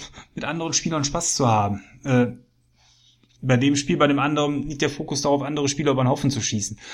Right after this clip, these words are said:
Aber ich, ich wollte nur damit sagen, äh, also es gibt andere Spiele, die quasi genauso funktionieren. Es gibt sogar Spiele, die sich so nur finanzieren, indem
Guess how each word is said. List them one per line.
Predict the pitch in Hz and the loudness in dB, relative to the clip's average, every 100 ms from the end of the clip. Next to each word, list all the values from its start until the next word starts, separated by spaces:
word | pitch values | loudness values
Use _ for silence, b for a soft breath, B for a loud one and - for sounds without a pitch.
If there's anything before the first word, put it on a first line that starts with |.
| B | B
Aber | - 127 117 - _ _ _ _ _ _ _ _ - - B B B | 2 4 4 0 _ _ _ _ _ _ _ _ -20 -20 B B B
ich, | 190 120 127 131 | -2 0 0 -8
ich | 139 117 | -2 6
wollte | 151 165 | 6 6
nur | 139 | 4
damit | 139 | 4
sagen, | 143 143 127 120 | 4 0 0 -2
äh, | 135 131 B B | -2 -2 B B
also | 135 147 143 - - | -2 -2 -2 -12 -8
es | 135 - | -2 2
gibt | 185 - | 2 2
andere | 175 175 | 2 2
Spiele, | - - 151 | 2 2 4
die | 135 135 | 2 0
quasi | 156 147 135 | 0 0 2
genauso | 135 139 156 | 4 4 2
funktionieren. | 147 156 139 - 131 165 170 | 0 -2 -2 2 4 4 0
Es | - | -2
gibt | - | -2
sogar | 143 135 | 0 2
Spiele, | - 156 151 | 0 0 0
die | |
sich | 131 127 127 | 2 -2 0
so | 139 135 | 4 6
nur | 131 | 6
finanzieren, | 123 - 240 143 113 - 127 123 127 | 2 8 8 10 4 2 4 6 4
indem | 127 123 135 135 | 2 2 2 0